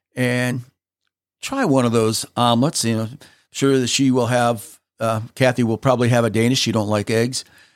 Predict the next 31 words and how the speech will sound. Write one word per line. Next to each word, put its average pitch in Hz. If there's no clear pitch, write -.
you 113
know, 113
but 113
I 107
like 110
eggs. 135
I 117
like 110
omelets 135
full 123
of 123
protein, 147
and 131
it 123
would 120
not 123
hurt 120
my 113
diabetes. 120
So, 135
Shannon, 214
I 262
am 180
on 180
my 160
way 131
up 131
there 113
this 107
coming 110
Friday. 95